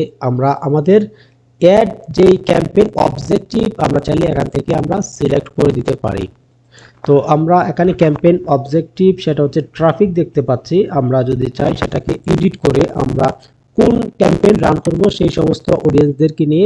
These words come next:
যারা হচ্ছে আমাদের ভিডিওটা তিন সেকেন্ড পর্যন্ত দেখলো। তো আমরা এখানে ক্যাম্পেইন অবজেক্টিভ সিলেক্ট করে আমরা যখন চলে আসব অ্যাড সেট লেভেলে,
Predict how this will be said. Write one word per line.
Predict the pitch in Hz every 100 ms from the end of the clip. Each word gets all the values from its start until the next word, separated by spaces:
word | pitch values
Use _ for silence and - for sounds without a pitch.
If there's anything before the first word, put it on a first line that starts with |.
| 202
যারা | 147 131 127
হচ্ছে | - - 147 123
আমাদের | 120 127 175 208 - - _ 147 131
ভিডিওটা | 202 202 208 214 214 - - 170 175 -
তিন | 208 202 -
সেকেন্ড | 160 180 185 156
পর্যন্ত | 131 143 147 170 123
দেখলো। | 117 113 107 101 - _ _
তো | 151 170
আমরা | 143 151 151
এখানে | 180 214 240 -
ক্যাম্পেইন | 151 143 127 180 175 131
অবজেক্টিভ | 120 147 - 196 -
সিলেক্ট | 151 131 - 127
করে | 131 - -
আমরা | 123 131 139
যখন | 139 151 143 -
চলে | 175 170
আসব | 151 - 185 - 151
অ্যাড | 151 -
সেট | - 202 196
লেভেলে, | 135 123 127